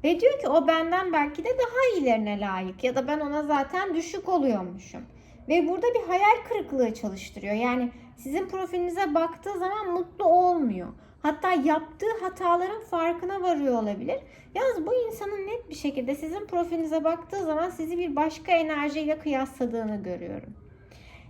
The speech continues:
Yani sanki size bakıyor ve sizi birisiyle kıyaslıyor.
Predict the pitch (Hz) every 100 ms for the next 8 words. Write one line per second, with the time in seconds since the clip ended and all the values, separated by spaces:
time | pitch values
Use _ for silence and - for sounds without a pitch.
0 | - 254 277 285 269 - - - - -
1 | - - 349 466 453 - 269 339 466 466
2 | - 392 440 539 415 370 - 311 415 427
3 | 392 - 494 427 240 - 196 185 - -
4 | -